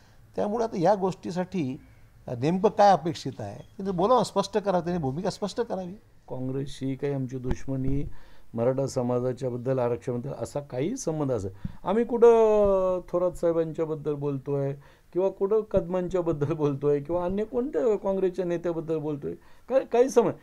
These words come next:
Speaker 2: ह्या दोघांच्याबद्दल का बोलायची वेळ आली, तर अशोक चव्हाण साहेबांकडे मराठा आरक्षणाचा आणि मराठा समाजाचा विषय आहे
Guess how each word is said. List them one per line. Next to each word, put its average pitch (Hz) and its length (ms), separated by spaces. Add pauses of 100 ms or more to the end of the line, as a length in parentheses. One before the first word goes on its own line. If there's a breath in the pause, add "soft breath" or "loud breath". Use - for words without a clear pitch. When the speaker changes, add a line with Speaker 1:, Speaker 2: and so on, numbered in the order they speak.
(160 soft breath)
Speaker 2:
ह्या 185 100
दोघांच्याबद्दल 233 1000
का 262 180
बोलायची 190 460
वेळ 151 180
आली, 117 280 (360 soft breath)
तर 196 60
अशोक 220 420
चव्हाण 220 320
साहेबांकडे 175 760
मराठा 170 460
आरक्षणाचा 160 560
आणि 214 80
मराठा 160 300
समाजाचा 135 500
विषय 220 380
आहे 98 260